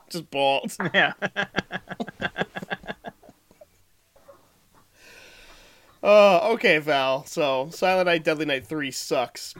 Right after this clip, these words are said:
Speaker 1: Uh, Mike, you got one you wanna talk about?
Speaker 2: Yes, I have two movies that I have for today. Uh, one of them,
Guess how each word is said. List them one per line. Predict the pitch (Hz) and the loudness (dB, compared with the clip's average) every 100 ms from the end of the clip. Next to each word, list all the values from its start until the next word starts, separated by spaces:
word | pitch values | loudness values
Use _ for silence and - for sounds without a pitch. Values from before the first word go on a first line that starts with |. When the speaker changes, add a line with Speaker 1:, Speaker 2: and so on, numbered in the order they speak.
| - | -4
Speaker 1:
Uh, | 139 | -4
Mike, | 143 156 156 | 0 0 0
you | 175 | 0
got | 175 175 | 0 2
one | 175 | 0
you | |
wanna | 175 165 | -2 -2
talk | 175 170 | 0 0
about? | 175 170 170 - - - | 0 0 -2 -10 -20 -10
Speaker 2:
Yes, | 135 143 117 - - - | 0 4 4 2 -6 -6
I | 131 127 127 127 123 127 127 131 123 | 0 2 2 0 0 -2 -4 -4 -2
have | 143 117 _ | -2 -2 _
two | - - 240 240 | -12 -4 -2 -2
movies | 208 147 139 120 113 120 135 - | -4 -2 -2 -2 -2 -4 -8 -6
that | 110 107 - - _ - | -4 -4 -8 -18 _ -6
I | 127 | -2
have | 120 110 | 0 -2
for | - 110 | -4 -10
today. | - 101 95 113 - _ _ _ _ - | -10 -8 -8 -8 -12 _ _ _ _ -2
Uh, | 117 113 | 2 2
one | 113 180 | 4 2
of | 226 143 | 2 2
them, | 123 113 131 | 0 0 -6